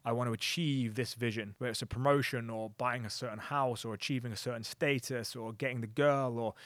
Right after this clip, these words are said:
you know, you can implant anything into that equation. What many fail able to do is really look at the severity of the situation they're currently in, because we know that all systems without a feedback loop, I E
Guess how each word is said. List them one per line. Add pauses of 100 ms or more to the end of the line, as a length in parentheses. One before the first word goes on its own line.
(140)
you
know,
you
can
implant
anything
into
that
equation. (140)
What
many
fail
able
to
do
is
really
look
at
the
severity
of
the
situation
they're
currently
in, (100)
because
we
know
that
all (120)
systems
without
a
feedback
loop,
I
E